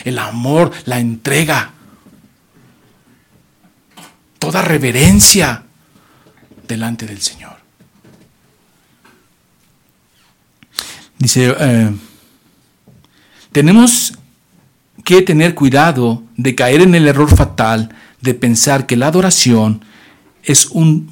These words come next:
placentero pasatiempo espiritual para deleite sublime del alma. No, hermano, no es así. ¿Que te vas a gozar? Sí, claro,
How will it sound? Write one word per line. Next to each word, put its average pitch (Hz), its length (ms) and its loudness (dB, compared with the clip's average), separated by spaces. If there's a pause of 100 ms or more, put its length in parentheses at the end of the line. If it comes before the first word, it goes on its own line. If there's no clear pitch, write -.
(140)
placentero 123 800 -2
pasatiempo 104 720 -6
espiritual 101 680 -10 (1700)
para 120 200 -2
deleite 113 440 -2
sublime 104 500 -6
del 95 160 -16
alma. - 340 -20 (120)
No, 123 220 -6
hermano, 98 320 -12 (960)
no 120 120 -8
es 120 120 -10
así. - 220 -10 (4000)
¿Que 180 100 0
te 180 100 2
vas 214 140 4
a 302 80 6
gozar? 294 460 2
Sí, 302 400 2
claro, 226 360 0